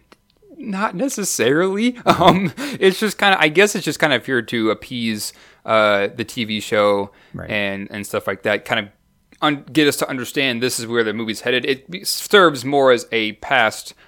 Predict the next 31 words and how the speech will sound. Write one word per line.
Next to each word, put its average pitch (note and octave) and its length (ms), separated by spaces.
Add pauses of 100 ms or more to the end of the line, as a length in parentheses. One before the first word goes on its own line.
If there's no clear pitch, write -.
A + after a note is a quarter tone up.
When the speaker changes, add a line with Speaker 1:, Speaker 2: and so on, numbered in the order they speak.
Speaker 1:
for A#2 200
Motoko G#2+ 640 (260)
than B2+ 120
it A2+ 40
does G#2+ 220
for G2 220
really F#2+ 220
anything G2 360
else. G2+ 440 (320)
Um, G2 640 (120)
it C3+ 160
serves B2+ 500
to A#2+ 120
set A#2 180
up A#2 60
a A2 60
couple A#2+ 200
people A2+ 220
that G#2 80
we'll G#2 80
find A2 180
out G2+ 260 (120)
come B2 140
back G#2+ 200
later. D#3 440 (320)
Um, A2 440
but C#3 160
for C#3 100
the C#3+ 60
most D3+ 220
part, C3+ 240